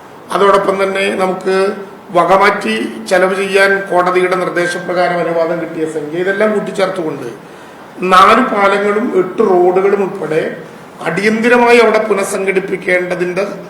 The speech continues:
എസ്റ്റിമേറ്റ് ഉൾപ്പെടെ തയ്യാറാക്കി അടിയന്തിരമായ ടെൻഡർ നടപടികളിലേക്ക് പോവുകയാണ്. അതിൽ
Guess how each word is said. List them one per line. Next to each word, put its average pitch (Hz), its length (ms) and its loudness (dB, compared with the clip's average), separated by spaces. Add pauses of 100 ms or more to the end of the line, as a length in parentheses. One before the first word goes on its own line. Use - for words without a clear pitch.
(380)
എസ്റ്റിമേറ്റ് 214 540 -2
ഉൾപ്പെടെ 185 360 -2
തയ്യാറാക്കി 165 640 -2 (580)
അടിയന്തിരമായ 214 580 4 (100)
ടെൻഡർ 185 300 0
നടപടികളിലേക്ക് 170 760 -4
പോവുകയാണ്. 131 380 -10 (220)
അതിൽ 185 120 -2